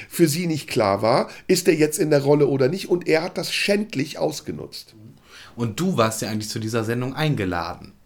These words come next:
Speaker 1: Ja, aber das wollte Alex nicht. Was ein Hohn ist, weil ich auch gar nicht in die Sendung wollte, sondern Küppersbusch mich vorgeschlagen hat und ich erst über ihn erfahren hab,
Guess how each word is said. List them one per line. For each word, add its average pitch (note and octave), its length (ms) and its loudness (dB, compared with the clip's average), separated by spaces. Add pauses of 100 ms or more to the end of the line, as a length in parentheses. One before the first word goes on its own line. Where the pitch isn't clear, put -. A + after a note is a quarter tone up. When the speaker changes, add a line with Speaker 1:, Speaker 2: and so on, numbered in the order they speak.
(140)
Speaker 1:
Ja, A2 160 0 (680)
aber D3 180 2
das D#3 180 -2
wollte D#3 260 0
Alex F2 300 -10
nicht. - 240 -12 (280)
Was A2 220 -4
ein G2+ 140 -6
Hohn B2 280 2
ist, - 300 -6
weil A2 140 0
ich - 100 -6
auch G#2 100 -8
gar G#2+ 120 -2
nicht A2 160 -6
in A2+ 60 -6
die G#2+ 80 -4
Sendung G#2+ 400 0
wollte, A#2 460 2 (260)
sondern G#2 260 0
Küppersbusch A#2+ 560 -2
mich A2 160 -10
vorgeschlagen G#2 760 -2
hat G#2+ 200 -2 (200)
und C3+ 160 -2
ich - 200 -8
erst C3+ 280 0
über B2 300 0
ihn F#3 240 2
erfahren G2+ 480 -2
hab, B2 180 0